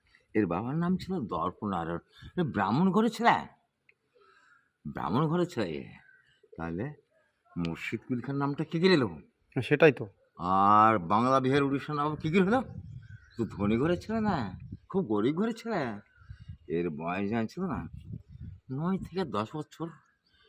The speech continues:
Speaker 1: এর মা বাবা দুটি মারা যায়। মা মরা, বাপ মা মরা ছেলে কী ভেবে মানুষ হয়? আত্মস্বদের পাড়ে প্রতিবেশী তারা কিন্তু পাশে ছেলেটাকে টেনে লাই।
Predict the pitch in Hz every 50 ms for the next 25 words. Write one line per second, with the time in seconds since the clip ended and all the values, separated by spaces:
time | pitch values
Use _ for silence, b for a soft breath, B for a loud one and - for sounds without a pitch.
0 | _ _ - 165 190 175 123 101 92 95 113 131 147 180 170 113 92 90 82 -
1 | 196 185 123 87 82 85 85 95 82 73 62 58 - _ _ _ _ _ _ _
2 | _ _ _ _ _ _ _ _ _ _ - 78 82 87 90 92 92 95 95 95
3 | 95 87 85 90 90 87 - 98 95 98 101 101 98 - 95 95 87 - 107 95
4 | 90 98 104 101 101 101 95 - - 110 104 82 - - _ _ _ _ b b
5 | b b b b _ 82 82 - _ 110 95 - - 98 92 101 90 - - 95
6 | 101 - - 101 95 - - 107 95 - 101 92 - 95 98 90 - 101 - 87
7 | - 87 87 - - - - - 92 87 92 - - - 92 87 87 85 80 69
8 | 64